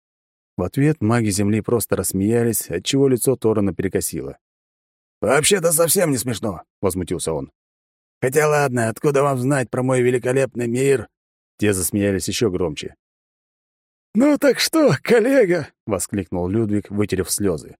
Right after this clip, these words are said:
Но снова рассмеялся, заметив, как перекосило новичка, который уверен, что эти двое местные. «Ладно, тогда я тоже представлюсь».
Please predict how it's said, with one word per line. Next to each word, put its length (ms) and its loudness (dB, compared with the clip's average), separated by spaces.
Но 180 0
снова 380 2
рассмеялся, 680 0
заметив, 460 -2
как 180 -6
перекосило 480 -4
новичка, 460 -4
который 320 0
уверен, 280 0
что 160 -2
эти 100 -2
двое 300 0
местные. 420 -6
«Ладно, 600 2
тогда 260 2
я 140 2
тоже 380 2
представлюсь». 1000 0